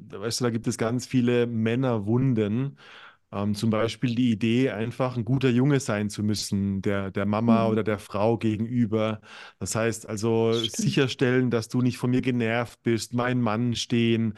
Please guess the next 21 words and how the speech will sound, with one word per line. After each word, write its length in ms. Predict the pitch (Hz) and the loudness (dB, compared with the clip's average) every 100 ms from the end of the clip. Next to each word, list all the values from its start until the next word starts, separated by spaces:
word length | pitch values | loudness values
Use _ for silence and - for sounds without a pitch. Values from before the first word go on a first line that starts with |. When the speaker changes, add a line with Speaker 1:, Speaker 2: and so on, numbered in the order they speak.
| - - - - | -10 -20 -12 -8
Speaker 1:
mir 100 | 135 | -2
keine 260 | 170 180 | 0 0
Schwäche 420 | 170 117 113 127 | 0 -2 -2 -4
anmerken 500 | 110 110 107 110 113 | -2 -2 0 -2 -2
lassen. 420 | 110 104 - 113 104 | -2 -2 -2 -4 -2
Der 120 | 120 | -2
ganze, 340 | 147 165 151 - | 0 -2 -4 -2
der 120 | 117 | 0
ganze 400 | 139 156 151 - | 0 0 0 2
Speaker 2:
Mhm. 0 | |
Speaker 1:
stereotype 720 | - 135 131 123 - 147 135 | 2 2 2 0 -2 -2 -2
Kram 480 | - 117 107 113 104 | -2 -2 0 0 -2
letztendlich. 680 | 98 - 95 95 95 - | -6 -8 -8 -6 -8 -4
Speaker 2:
Mhm. 500 | 247 233 214 214 - _ - | 0 0 0 -4 -10 _ -2
Speaker 1:
Und 340 | 131 131 - - _ 139 | 0 0 -2 -16 _ 0
der, 240 | 123 - | 0 0
der 160 | 123 110 | -2 2
einzige 500 | 170 170 160 123 113 | 0 0 0 2 2
wirkliche 420 | 151 175 139 - | 0 -2 -4 -4
Tipp 320 | - 151 - _ _ _ _ _ _ - | -2 -2 -2 _ _ _ _ _ _ 0
ist 360 | 151 156 - | 2 2 -4